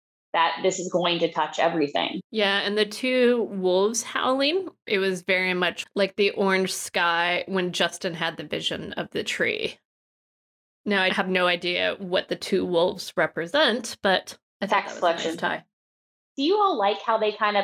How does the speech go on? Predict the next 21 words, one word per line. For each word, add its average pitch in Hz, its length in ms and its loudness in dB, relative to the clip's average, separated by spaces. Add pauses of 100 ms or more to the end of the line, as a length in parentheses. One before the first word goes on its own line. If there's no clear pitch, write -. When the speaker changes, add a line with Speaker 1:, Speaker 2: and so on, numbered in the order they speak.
Speaker 1:
pepper 190 320 2
in 185 420 2 (680)
events 196 360 2
of 202 120 2
the 185 80 4
time 180 480 0
in 190 200 2
with 190 120 4
the 196 80 2
carnival 180 840 2
general 175 300 4
plot 170 300 0
line, 185 400 -2
how 185 120 0
they 180 120 2
put 190 180 2
in 180 140 0
the 170 260 4
Joe 175 140 2
Louis 170 260 2
fight? 190 220 2